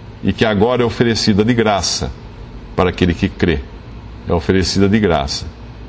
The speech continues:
Que bênção, Pai, que, que perdão tu ofereces,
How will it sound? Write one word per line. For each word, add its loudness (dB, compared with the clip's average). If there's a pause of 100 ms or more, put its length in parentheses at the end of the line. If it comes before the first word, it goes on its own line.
(140)
Que 0
bênção, 2
Pai, 0
que, -2 (760)
que 2
perdão 2
tu 2
ofereces, 0